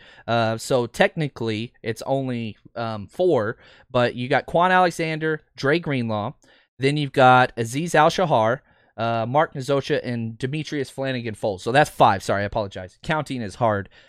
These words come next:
uh, whenever you're not that intelligent. Uh, so we've got five there.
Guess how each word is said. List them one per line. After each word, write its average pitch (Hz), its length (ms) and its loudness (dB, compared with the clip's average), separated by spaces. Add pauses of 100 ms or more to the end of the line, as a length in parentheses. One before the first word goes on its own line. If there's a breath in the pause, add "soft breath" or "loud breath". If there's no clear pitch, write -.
(140 soft breath)
uh, 107 240 -6
whenever 110 300 -10
you're 107 100 -8
not 104 160 -8
that 101 120 -4
intelligent. 101 540 -6 (260 loud breath)
Uh, 123 200 2
so 147 360 4
we've 131 200 -2
got 180 200 6
five 196 400 6
there. 117 260 2